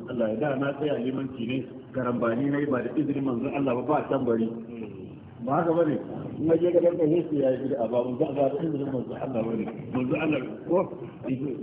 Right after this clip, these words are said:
To, ga shi yanzu manzon Allah ya buga min tambari, ya ba ni izini. Sai ya ɗaga hannu sama, ya ce, "Alhamdulillah, na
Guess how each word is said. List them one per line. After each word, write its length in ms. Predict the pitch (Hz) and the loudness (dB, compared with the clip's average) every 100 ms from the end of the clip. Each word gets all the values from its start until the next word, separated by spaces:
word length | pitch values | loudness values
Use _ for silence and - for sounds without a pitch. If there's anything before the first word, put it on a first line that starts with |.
| - - - - - - - | -10 -14 -16 -18 -20 -20 -20
To, 120 | - | -10
ga 140 | 110 120 | -4 -2
shi 140 | 117 170 | 0 0
yanzu 160 | 131 | 2
manzon 280 | 147 117 147 | 0 -2 -4
Allah 180 | 143 135 | -2 -2
ya 80 | 123 | -2
buga 200 | 127 127 | -4 -4
min 140 | 123 107 | -4 -2
tambari, 340 | 117 113 101 | -2 0 0
ya 120 | 123 | 0
ba 160 | 131 143 | 2 2
ni 80 | 123 | 0
izini. 340 | 117 90 - - - - - - - | -6 -8 -12 -14 -16 -18 -20 -20 -6
Sai 80 | 131 | -2
ya 60 | 131 | 0
ɗaga 240 | 147 113 107 | 0 -2 -4
hannu 340 | 107 110 110 110 | -4 -4 -4 -4
sama, 260 | 123 104 98 - - | -6 -6 -8 -14 -12
ya 120 | 117 | -10
ce, 200 | - 113 90 | -6 -8 -6
"Alhamdulillah, 1080 | 101 90 - 131 131 110 101 98 101 104 95 | -10 -12 -8 -4 -4 -4 -4 -4 -6 -6 -6
na 220 | 98 | -4